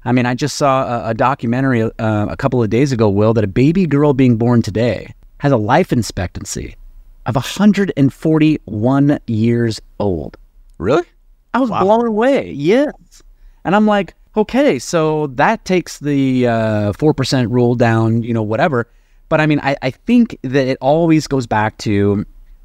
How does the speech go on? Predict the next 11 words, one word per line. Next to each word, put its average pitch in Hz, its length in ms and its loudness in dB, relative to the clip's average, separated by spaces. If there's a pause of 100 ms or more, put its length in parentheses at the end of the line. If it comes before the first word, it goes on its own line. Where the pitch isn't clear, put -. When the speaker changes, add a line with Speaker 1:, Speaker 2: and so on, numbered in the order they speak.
(260)
Speaker 1:
understanding 131 760 0
where 117 340 0
you're 151 220 2
at, 104 360 -4 (200)
where 127 240 0
it 127 80 -2
is 135 140 -4
that 135 100 -6
you 123 120 0
wanna 117 200 0
go, 95 420 -2